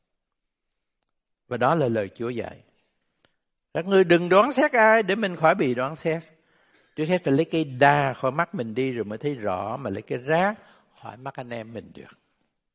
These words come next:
Đó là mối quan hệ đầu tiên giữa chúng ta với những người chung quanh. Sống một cách thoải mái, dễ dàng, đừng có bắt bẻ, chi ly với người khác.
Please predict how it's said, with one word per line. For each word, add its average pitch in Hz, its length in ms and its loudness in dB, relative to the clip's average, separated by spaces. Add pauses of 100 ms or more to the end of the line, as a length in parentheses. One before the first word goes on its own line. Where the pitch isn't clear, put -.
(680)
Đó 220 80 8
là 240 120 6
mối 220 220 2
quan 233 160 0
hệ 160 160 4
đầu 165 220 4
tiên 226 400 -2
giữa 143 400 2
chúng 220 160 -10
ta 180 300 4
với 165 120 -4
những 180 140 -14
người 120 160 -6
chung 127 260 -14
quanh. 123 280 -2 (380)
Sống 262 260 2
một 208 120 -8
cách 214 200 -2
thoải 117 280 -4
mái, 165 320 -2
dễ 123 200 -2
dàng, 120 380 -2 (300)
đừng 123 260 -2
có 143 120 -6
bắt 170 240 -4
bẻ, 127 360 0 (380)
chi 202 320 -2
ly 165 380 0
với 139 160 -6
người 104 220 -10
khác. 117 360 -12